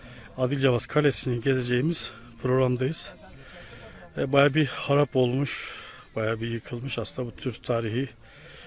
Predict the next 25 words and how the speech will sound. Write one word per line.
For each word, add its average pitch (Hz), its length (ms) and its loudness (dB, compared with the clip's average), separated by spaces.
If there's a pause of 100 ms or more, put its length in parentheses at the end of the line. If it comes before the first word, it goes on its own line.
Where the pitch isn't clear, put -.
(200)
yerlerimizin 120 560 0
korunması 123 540 -2
gerekiyor. 131 360 0
Harika 135 400 2
bir 143 80 0
parkur. - 580 -2 (440)
Van 123 140 2
Gölü 127 140 4
Havzası, 127 540 0 (840)
e, 120 300 4
bu 135 60 0
tür, 131 400 0 (400)
e, 120 200 -4
birçok, - 540 -4 (360)
e, 113 220 -4
zenginliğe 123 560 2
sahip. 135 360 0 (240)
Bunların 123 400 4 (840)
korunması 135 480 6
gerekiyor. 135 760 2 (120)
Bunların 113 260 -2
tanıtılması 117 960 -2 (880)
ve, 120 460 0
e, 113 40 -2
sürdürülebilir, 123 1120 -2